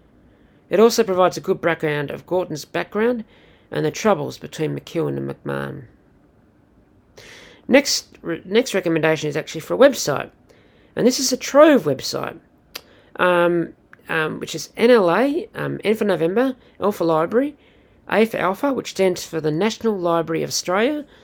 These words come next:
dot gov, dot G O V, dot A U. This has the National Library of Australia's historical records, many of which are actually online.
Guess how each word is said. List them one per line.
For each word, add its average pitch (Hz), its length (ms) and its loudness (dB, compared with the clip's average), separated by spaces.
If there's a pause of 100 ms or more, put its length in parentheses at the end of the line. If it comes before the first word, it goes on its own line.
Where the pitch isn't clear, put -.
(300)
dot - 220 0
gov, 233 360 0 (220)
dot - 160 -8
G 175 160 -2
O 160 100 0
V, 214 360 0 (380)
dot - 220 0
A 165 100 0
U. 156 440 -2 (840)
This - 200 2
has 240 200 4
the 185 80 0
National 180 440 -2
Library 175 400 2
of 143 80 -8
Australia's 151 460 -4
historical 165 500 -4
records, 147 600 -8 (480)
many 240 340 8
of 156 120 4
which 151 240 -4
are 160 80 -2
actually - 300 -8
online. 190 640 2